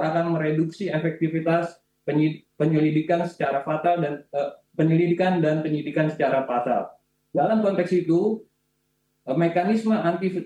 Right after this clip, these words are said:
tunnel vision yang ada di dalam konteks, eh, gelar perkara ini merupakan, eh, bentuk penguatan, eh, dari perlindungan terhadap hak seseorang, eh, sebelum ditetapkan sebagai, eh, tersangka berdasarkan,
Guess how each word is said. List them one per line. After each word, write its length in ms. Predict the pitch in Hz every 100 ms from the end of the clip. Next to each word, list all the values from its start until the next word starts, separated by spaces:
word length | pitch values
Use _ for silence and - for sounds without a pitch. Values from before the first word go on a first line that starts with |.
| -
tunnel 320 | 151 170 175
vision 400 | 185 190 208 180
yang 160 | 160 175
ada 160 | 185
di 160 | 190 180
dalam 320 | 147 156 160
konteks, 640 | 165 185 202 202 - -
eh, 160 | 139 147
gelar 320 | 147 156 151
perkara 320 | 160 160 151 156
ini 160 | 165 220
merupakan, 720 | 196 170 160 151 160 202 208 214 _ _ -
eh, 260 | 143 151 151
bentuk 560 | 151 190 - 226 - -
penguatan, 800 | 175 180 190 202 165 147 185 - _ -
eh, 220 | 143 151 151
dari 320 | 147 156 190
perlindungan 640 | 180 165 165 170 190 190
terhadap 640 | 185 - 151 165 160 - _ _ _
hak 240 | 190 190
seseorang, 720 | 190 170 147 147 175 202 190 - _ _ 131
eh, 160 | 139
sebelum 400 | 143 170 160 190
ditetapkan 880 | 180 170 160 156 151 - 180 190 185 _ _ -
sebagai, 800 | 143 143 147 170 175 180 175 -
eh, 400 | 135 147 147 143 - _
tersangka 640 | 147 - 151 156 185 175
berdasarkan, 720 | 139 139 156 143 165 180 180